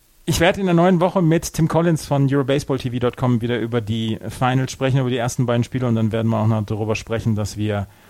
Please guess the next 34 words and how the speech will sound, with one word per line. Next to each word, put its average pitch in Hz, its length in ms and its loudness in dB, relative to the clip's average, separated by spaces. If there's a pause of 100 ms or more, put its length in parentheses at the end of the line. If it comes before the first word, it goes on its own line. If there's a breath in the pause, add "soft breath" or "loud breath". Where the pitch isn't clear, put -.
(160 loud breath)
natürlich 113 800 0
dann, 110 420 -2
ähm, 107 320 -4
hier 110 240 -2
wahrscheinlich 107 440 -2
dann 104 160 -6
auch 92 160 -8
ein 104 180 2
Spiel 110 460 -6
sehen, 107 340 -2
was 98 160 -4
nach 101 80 -2
Mercy 120 300 0
Rule 107 220 -4
entschieden 110 360 -2
worden 107 240 -2
ist. 170 180 -2 (800 loud breath)
Ähm, 117 540 2 (460)
wenn 139 240 2
euch 165 140 2
das 156 160 0
gefällt, 160 320 -2
was 156 140 0
wir 135 60 2
hier 120 100 4
machen, 170 460 2
freuen 139 280 -2
wir 131 80 0
uns 127 160 0
über 123 140 -2
Bewertungen, 117 420 0
Rezensionen 120 520 0
auf 101 120 -4
iTunes. 156 520 0